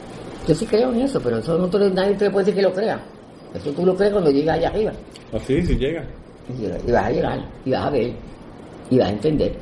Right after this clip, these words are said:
Speaker 1: Y a lo mejor antes de que pase eso, lo, lo, lo, lo puedes percibir.
Speaker 2: Bueno, puede ser. Uno nunca sabe, ¿verdad?
Speaker 1: Yo sé que a ti te gustaba mucho leer cosas, ¿te acuerdas? El librito de, de ¿cómo se
Speaker 2: Yo
Speaker 1: llama?
Speaker 2: era totalmente esotérico.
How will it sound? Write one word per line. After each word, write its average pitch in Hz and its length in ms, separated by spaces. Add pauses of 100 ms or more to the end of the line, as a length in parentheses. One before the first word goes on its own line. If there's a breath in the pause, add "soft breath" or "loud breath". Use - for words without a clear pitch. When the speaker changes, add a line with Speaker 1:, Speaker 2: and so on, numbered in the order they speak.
Speaker 1:
Y 143 100
a 131 80
lo - 0 (120)
mejor 147 80 (160)
antes 156 280
de 156 100
que 165 80
pase 151 260
eso, 135 220 (340)
lo, 117 80 (400)
lo, 113 100 (180)
lo, 98 80 (280)
lo - 80
puedes 120 180
percibir. 117 460 (280)
Speaker 2:
Bueno, 101 300
puede 107 160
ser. - 160 (280)
Uno 117 160
nunca 131 200
sabe, 135 220
¿verdad? 123 320
Speaker 1:
Yo 127 160
sé 151 120
que 196 80
a 180 40
ti 196 80
te 185 100
gustaba 160 360
mucho 147 320 (360 loud breath)
leer 139 300
cosas, 147 260
¿te 143 80
acuerdas? 185 340 (220)
El 143 140
librito 135 360
de, 160 380 (1160)
de 135 140
¿cómo 131 140
se 123 80
Speaker 2:
Yo 127 60
Speaker 1:
llama? 123 120
Speaker 2:
era 151 120
totalmente 151 420
esotérico. 135 1000